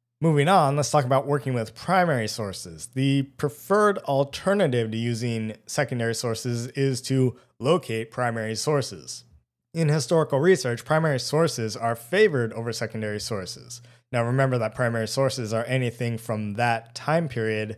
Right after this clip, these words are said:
that you are studying. These could be news articles, videos, sound recordings, interviews, personal correspondence, journals, et cetera.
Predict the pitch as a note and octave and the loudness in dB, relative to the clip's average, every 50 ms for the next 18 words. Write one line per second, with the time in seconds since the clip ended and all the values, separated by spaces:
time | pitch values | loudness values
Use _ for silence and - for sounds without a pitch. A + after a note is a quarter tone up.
0 | - - A2 G#2 G2 G#2+ G#2+ G#2 G2+ G2+ - - - D#3 D#3+ C#3+ A2+ G2+ F2+ D#2 | -10 -8 -8 -8 -6 -6 -6 -6 -6 -6 -6 -2 2 4 4 4 2 -2 -6 -10
1 | D2+ D#2 - - - _ _ _ - B2 A#2+ A2 - - A2 G#2+ A2 A2 A2 A2+ | -14 -18 -20 -20 -20 _ _ _ -6 -6 -6 -6 -6 -6 -6 -4 -4 -4 -2 0
2 | C3 D3+ D#3 D3 B2+ C3+ A#2 A2+ G#2 G2+ - - F#2 F2 E2+ E2 - A2 A#2 B2+ | 0 2 2 2 4 2 2 2 0 -4 -8 -8 -10 -10 -10 -10 -10 -6 -2 0
3 | D3+ C3+ C3+ A#2+ A2 G2 F2+ E2+ D#2+ - - - - - _ _ - - - D3 | 0 2 2 0 0 -2 -4 -6 -8 -10 -12 -12 -14 -20 _ _ -12 -4 0 2
4 | D3 D3 D3+ D3+ C3+ A2+ A#2 - A#2 A2 G#2 G2 F#2 F2 E2 - - - D#3+ E3 | 2 2 2 2 0 -2 -2 -4 -4 -4 -4 -6 -8 -12 -14 -16 -10 -2 0 2
5 | E3 C#3 A#2+ A2+ G2+ F#2+ F2 - - - - D3+ C#3+ - C#3+ C3 B2 A#2+ - D3 | 2 2 0 -2 -4 -6 -10 -10 -6 -2 0 0 0 0 -2 -4 -4 -2 0 2
6 | C#3 B2+ A#2+ - - D3+ D3 C#3 B2 G#2+ F#2+ E2+ - - - - D3+ E3 E3 D3 | 2 2 0 0 0 2 2 2 2 -2 -6 -8 -10 -10 -2 2 4 4 4 4
7 | C3 A2 F#2+ F2 - - - A#2 - - - C#3+ A#2+ G#2+ E2+ D2+ - | 2 0 -2 -4 -8 -8 -10 -10 -6 0 0 0 2 0 -4 -8 -12